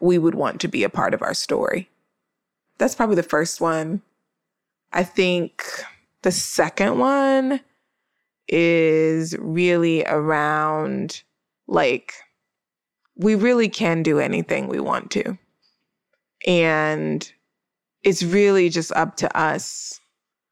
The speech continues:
on how hard we're willing to work at the things that are really hard. Whether you want a six-pack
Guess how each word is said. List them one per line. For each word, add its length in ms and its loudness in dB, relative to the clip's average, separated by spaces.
on 880 0
how 280 0
hard 440 0
we're 140 2
willing 480 0
to 160 -4
work 480 -2
at 180 0
the 100 4
things 420 -2
that 160 2
are 120 0
really 260 0
hard. 520 -4
Whether 240 2
you 180 4
want 260 0
a 320 -4
six-pack 1120 -2